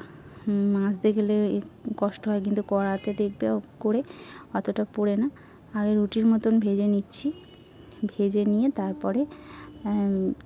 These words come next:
রুটির মতন ভাজা হয়ে গেলে তারপরে তেল দেবো, তেল দিয়ে, দিয়ে তারপর ভাজবো। অল্প তেলেও হলো পরোটাটাও, পরোটাও খাওয়া হলো। তোমরা বাড়িতে করে দেখো, এরমভাবে ভালোই লাগে।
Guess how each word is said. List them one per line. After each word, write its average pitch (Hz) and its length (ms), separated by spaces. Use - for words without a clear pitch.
রুটির 208 220
মতন 214 220
ভাজা 208 200
হয়ে 226 80
গেলে 339 160
তারপরে 208 500
তেল 196 220
দেবো, 285 280
তেল 190 220
দিয়ে, 202 180
দিয়ে 233 200
তারপর 190 340
ভাজবো। 190 380
অল্প 226 340
তেলেও 240 480
হলো 262 300
পরোটাটাও, 214 880
পরোটাও 214 460
খাওয়া 220 320
হলো। 220 240
তোমরা 214 220
বাড়িতে 214 360
করে 208 340
দেখো, 214 360
এরমভাবে 220 520
ভালোই 202 420
লাগে। 190 340